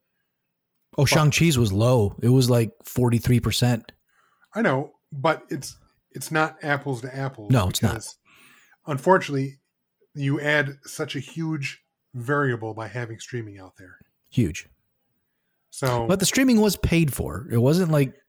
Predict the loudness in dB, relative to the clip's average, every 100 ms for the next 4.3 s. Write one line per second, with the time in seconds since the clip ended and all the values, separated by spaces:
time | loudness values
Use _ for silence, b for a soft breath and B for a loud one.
0 | _ _ 2 2 2 2 4 4 0 -6
1 | -12 _ _ _ -12 -4 -4 -2 -6 -8
2 | -14 -10 -6 -2 -2 -2 -4 -6 -8 -8
3 | -12 -14 _ b b b b b b -6
4 | -4 -6